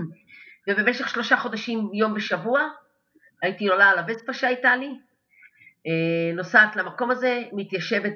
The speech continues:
בלובי, ומחכה. וכולם הכירו אותי, ואמרו, "מי זאת הבחורה?" אמרו, "איזה משוגעת אחת, סטודנטית לפסיכולוגיה, רוצה לעבוד פה." ואמרו, "ולמה לא נותנים לה לעבוד?" אמרו, "כי אין עבודה."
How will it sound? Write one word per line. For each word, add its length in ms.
בלובי, 760
ומחכה. 760
וכולם 300
הכירו 300
אותי, 340
ואמרו, 400
"מי 140
זאת 120
הבחורה?" 460
אמרו, 240
"איזה 260
משוגעת 400
אחת, 220
סטודנטית 560
לפסיכולוגיה, 680
רוצה 220
לעבוד 500
פה." 160
ואמרו, 260
"ולמה 300
לא 60
נותנים 180
לה 80
לעבוד?" 220
אמרו, 140
"כי 100
אין 80
עבודה." 320